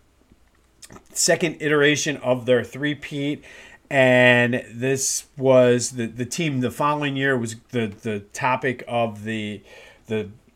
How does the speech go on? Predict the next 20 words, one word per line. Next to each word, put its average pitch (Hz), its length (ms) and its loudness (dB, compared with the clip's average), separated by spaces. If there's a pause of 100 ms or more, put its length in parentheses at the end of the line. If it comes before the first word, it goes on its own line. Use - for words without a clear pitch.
(160)
Last 127 400 0
Dance 127 280 2
documentary 135 640 0
that 113 180 -4
E 123 100 -2
S 117 160 -6
P 127 200 -4
N 147 140 4
had. 143 380 0 (360)
So 143 180 -4
why 156 320 2
am 254 100 2
I 233 120 4
talking 208 420 4
about 147 480 -2
this 180 480 4 (160)
random 156 640 0
game 147 380 0
in 127 200 0
March? 139 480 0